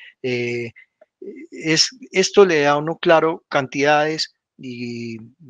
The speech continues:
la pérdida de contención y las consecuencias para poder medirlo en estos niveles que están proponiendo ellos. Como les dije al principio, pues nosotros miramos como, como las propuestas que hay.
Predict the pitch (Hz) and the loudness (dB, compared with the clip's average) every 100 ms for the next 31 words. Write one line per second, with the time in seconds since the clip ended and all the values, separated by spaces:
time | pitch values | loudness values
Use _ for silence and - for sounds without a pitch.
0 | 117 113 107 - 151 143 139 135 117 117 | -20 -18 -14 -4 -2 -2 -4 -6 -10 -8
1 | 147 143 139 127 165 151 160 160 139 147 | -6 -6 -6 -6 -4 -6 -4 -4 -2 -6
2 | - 143 123 - - 123 127 127 - - | -4 -4 -4 -6 -6 -4 -4 -6 -12 -20
3 | _ 143 143 135 135 131 - 127 120 120 | _ -4 -2 -2 -4 -4 -8 -8 -8 -10
4 | 113 104 110 - - _ 117 - 107 110 | -10 -12 -8 -8 -8 _ -12 -12 -16 -18
5 | - 110 104 110 104 101 - _ _ - | -16 -18 -16 -14 -16 -18 -20 _ _ -20
6 | - _ _ _ - 139 139 135 143 180 | -20 _ _ _ -8 -4 -4 -4 -4 -4
7 | 180 143 143 170 - 123 113 127 - 160 | -4 -4 -6 -10 -12 -12 -12 -14 -12 -8
8 | 170 127 117 123 - 120 - 120 117 110 | -4 -4 -6 -10 -14 -16 -16 -20 -14 -12
9 | - 113 120 - 113 - 110 135 127 | -12 -12 -10 -8 -10 -8 -8 -6 -8